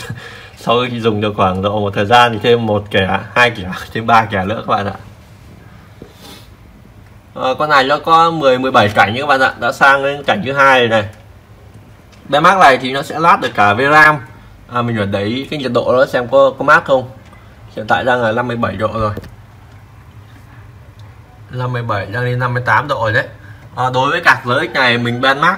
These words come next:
như thế này mà nó cứ rơi vào khoảng độ, à, dưới bảy mươi độ thì mình thấy là ổn các bạn nhé. Mùa lạnh này có khi nó chỉ tầm khoảng độ sáu mươi lăm độ thôi các bạn ạ. Mình không nhớ là đủ một,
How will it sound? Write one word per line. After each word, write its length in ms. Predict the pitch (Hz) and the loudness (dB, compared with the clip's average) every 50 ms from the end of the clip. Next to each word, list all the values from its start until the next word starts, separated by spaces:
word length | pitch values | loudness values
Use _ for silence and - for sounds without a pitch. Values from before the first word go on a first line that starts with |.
| - - | -4 -8
như 280 | 151 143 143 139 139 | -8 -6 -4 -4 -4
thế 60 | 143 | -2
này 220 | 143 139 123 113 113 | -2 0 0 0 0
mà 180 | 113 113 110 | 0 0 0
nó 200 | 113 123 123 - | 2 2 0 0
cứ 140 | - - 135 135 | -2 -4 -4 -2
rơi 200 | 135 135 127 117 | 0 2 2 2
vào 120 | 107 101 | 0 0
khoảng 200 | - 98 92 95 | -2 -4 -4 -4
độ, 200 | 101 101 98 110 | -4 -4 -2 -2
à, 220 | 107 104 104 101 | -2 -2 -2 -2
dưới 320 | 101 101 104 110 120 135 165 | -4 -4 -2 -2 -2 0 0
bảy 200 | - - 98 92 | -2 -2 -2 -4
mươi 140 | 104 120 120 | -6 -4 -2
độ 220 | 127 113 - 107 | -2 -4 -4 -6
thì 100 | 104 104 | -8 -6
mình 160 | 101 101 98 101 | -4 -4 -4 -2
thấy 160 | 104 107 143 | -2 -4 -2
là 80 | 143 | -2
ổn 240 | 117 107 98 90 95 | -2 -2 -4 -4 -2
các 60 | 110 | -2
bạn 160 | 123 - 107 113 | -2 0 0 -2
nhé. 100 | 123 135 - - - - - - - - - - - - - - - - - - - - - - - | -4 -6 -8 -12 -20 -20 -20 -20 -20 -20 -20 -20 -20 -20 -20 -20 -20 -20 -20 -20 -20 -20 -20 -14 -10
Mùa 240 | 110 110 110 107 107 | -6 -4 -2 0 2
lạnh 240 | 113 117 113 113 113 | 2 2 2 2 0
này 100 | 110 107 | -2 -2
có 100 | 123 135 | -2 -2
khi 200 | - - 127 127 | -4 -4 -4 -4
nó 60 | 135 131 - | -4 -4 -4
chỉ 260 | 117 98 92 95 95 95 95 | -4 -4 -4 -4 -4 -4 -4
tầm 140 | 107 107 101 | -4 -2 -2
khoảng 160 | 98 92 95 | -2 -2 -4
độ 220 | 98 - - 101 104 | -4 -6 -6 -8 -6
sáu 160 | - 113 131 | -4 -2 -2
mươi 80 | - | 0
lăm 180 | - 147 151 147 | 0 0 0 0
độ 100 | 147 143 - | -2 -2 0
thôi 160 | 123 120 120 | 0 -2 -2
các 60 | 131 135 | -2 -2
bạn 180 | 123 104 98 | -2 -2 -2
ạ. 60 | 92 - - - - - - - - - - - - - - - - - - - - - - - - - - - - - - - - - - - - - - - - - - - - - - - - - - - - - - - - - - - - - - - - - - - - - - - - - - - - | -6 -10 -14 -18 -20 -20 -20 -20 -20 -20 -20 -20 -20 -20 -20 -20 -20 -20 -20 -20 -20 -20 -20 -20 -20 -20 -20 -20 -20 -20 -20 -20 -20 -20 -20 -20 -20 -20 -20 -20 -20 -20 -20 -20 -20 -20 -20 -20 -20 -20 -20 -20 -20 -20 -20 -20 -20 -20 -20 -20 -20 -20 -20 -20 -20 -20 -20 -20 -20 -20 -20 -20 -20 -20 -20 -18 -14
Mình 120 | 117 117 117 | -12 -8 -6
không 120 | 160 156 | -4 -2
nhớ 200 | 147 139 143 160 | 0 0 2 2
là 240 | 180 175 185 165 123 | 4 4 4 4 4
đủ 220 | 120 110 101 101 | 2 0 0 0
một, 220 | 107 123 123 120 | 0 0 0 0